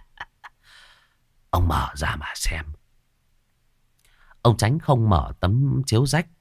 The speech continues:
nhưng đưa mắt nhìn sang người đầy tớ. Anh Sử bủn rủn ngồi xuống,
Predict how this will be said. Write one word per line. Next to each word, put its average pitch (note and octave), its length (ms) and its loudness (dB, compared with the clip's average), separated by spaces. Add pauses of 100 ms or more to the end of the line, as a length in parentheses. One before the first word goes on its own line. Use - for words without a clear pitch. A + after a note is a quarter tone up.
(160)
nhưng A2 280 4
đưa G#2+ 140 4
mắt C3 260 -2
nhìn D2 280 0
sang G2+ 240 -2
người C#2+ 160 0
đầy B1+ 160 -2
tớ. E2 220 0 (1000)
Anh C#3+ 160 4
Sử D2 360 2 (260)
bủn B1+ 300 4
rủn B1 280 -2
ngồi C2 280 0
xuống, G#2+ 440 -2